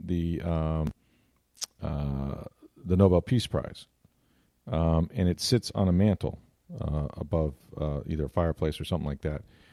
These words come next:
And then there's these large kind of doors, you know, giant, thick steel things. And we walked into the Oval Office. And I'm telling you, Tom, I mean,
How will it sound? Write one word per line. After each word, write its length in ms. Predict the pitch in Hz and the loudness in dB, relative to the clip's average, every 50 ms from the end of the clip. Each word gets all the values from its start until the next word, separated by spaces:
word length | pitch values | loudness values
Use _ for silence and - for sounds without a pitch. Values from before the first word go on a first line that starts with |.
| _ _ _ | _ _ _
And 140 | - 107 110 | 2 4 6
then 120 | 113 110 107 | 8 8 8
there's 180 | 107 101 87 | 8 6 6
these 180 | 98 98 87 92 | 4 0 0 2
large 540 | 98 98 104 107 107 107 110 104 - - - | 4 6 8 8 8 8 6 4 0 -4 -8
kind 200 | - 101 95 90 90 | -4 -4 -2 0 0
of 340 | 87 85 - - - 107 90 | 0 -2 -2 -6 -10 -6 0
doors, 600 | 90 98 92 92 87 85 85 82 - - - - - _ _ _ _ _ _ - - - | 2 2 4 4 4 2 2 0 -2 -6 -10 -14 -16 _ _ _ _ _ _ -20 -10 -6
you 100 | 95 80 | -4 -4
know, 160 | 76 73 71 - | -4 -4 -8 -8
giant, 400 | - - 80 78 80 85 78 - - - | -6 -6 -4 -2 -2 -4 -6 -6 -8 -8
thick 120 | - 78 _ _ _ _ | -8 -8 _ _ _ _
steel 440 | - - - - 85 85 76 78 - - | -18 -10 -4 -2 0 0 -2 -2 -6 -6
things. 360 | - 87 82 80 73 - - _ _ _ _ _ _ _ _ _ _ _ _ _ _ - | -4 -2 -2 -4 -4 -8 -12 _ _ _ _ _ _ _ _ _ _ _ _ _ _ 0
And 320 | 92 98 92 90 87 85 - - - | 2 4 4 4 4 2 -2 -4 -2
we 140 | 90 90 87 | 0 2 4
walked 380 | 85 85 92 95 101 - - 113 | 4 6 6 6 6 4 2 2
into 160 | 98 95 92 | 2 2 2
the 100 | 90 90 | 2 2
Oval 240 | 90 87 85 85 87 | 2 4 4 2 2
Office. 360 | 87 90 90 - 78 - - - | 2 2 0 -2 -4 -6 -4 -2
And 120 | 98 95 | 0 2
I'm 140 | 101 113 117 | 2 2 2
telling 340 | - - 120 120 123 123 123 | 2 2 2 4 4 4 2
you, 60 | 120 | 2
Tom, 420 | - - 123 120 123 127 127 135 - _ _ _ _ _ _ _ - - _ _ _ _ _ _ _ _ _ _ _ _ _ _ _ _ _ _ _ _ _ | 2 2 2 4 4 2 2 0 -4 _ _ _ _ _ _ _ -20 -20 _ _ _ _ _ _ _ _ _ _ _ _ _ _ _ _ _ _ _ _ _
I 140 | - 101 104 | 2 4 6
mean, 460 | 107 107 107 104 101 98 95 98 - | 8 8 8 8 8 6 6 4 0